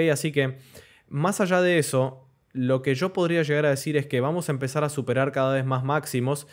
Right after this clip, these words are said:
si empezamos a tener un acompañamiento ligero de Bitcoin, aunque ya saben que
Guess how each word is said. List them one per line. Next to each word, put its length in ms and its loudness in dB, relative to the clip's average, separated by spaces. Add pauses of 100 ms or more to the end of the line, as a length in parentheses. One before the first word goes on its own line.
(220)
si 420 -2
empezamos 680 -4
a 120 -4
tener 280 -2
un 100 -2
acompañamiento 800 -4
ligero 640 0
de 160 -4
Bitcoin, 380 -4
aunque 200 -4
ya 140 -4
saben 360 -2
que 220 -2